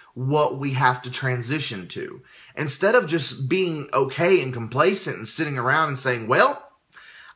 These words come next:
I'm saved from hell," we have got to get up and get out and, and realize that Jesus is something that needs to be shared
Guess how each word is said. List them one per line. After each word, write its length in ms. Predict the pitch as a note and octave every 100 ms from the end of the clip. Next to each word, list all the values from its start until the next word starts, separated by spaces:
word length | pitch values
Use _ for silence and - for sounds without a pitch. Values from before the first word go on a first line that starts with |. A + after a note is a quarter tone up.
| _
I'm 400 | B2+ C#3 D#3+ E3+
saved 440 | - G3+ G#3 A3
from 160 | - B3
hell," 680 | B3 D#4 C4+ B3+ B3+ - - - - _ _ _
we 200 | A2+ F3+
have 140 | A3+ D3
got 220 | D#3 C3
to 80 | D3
get 420 | A#2 G#2+ E3+ D3+
up 380 | C#3+ C#3+ - -
and 260 | C3+ B2+ G#2
get 260 | C3+ D3 -
out 520 | B2+ D3+ A#2+ F2+ - - - - _ -
and, 240 | C#3+ C3
and 300 | C3 C3 B2
realize 560 | D3 F#3 D#3 C3+ B2+ G#2
that 220 | A2+ F2+
Jesus 800 | G#2 B2+ E3+ F#3 C3 B2 - -
is 460 | C3 C#3 C3+ B2+ - -
something 680 | - - C#3+ D3 C3 B2 A#2
that 200 | A2 B2
needs 380 | C3 C#3 G#2
to 120 | - B2
be 320 | G#2 C#3 C3
shared 840 | - - B2+ C3+ A#2+ F2 D#2 D#2+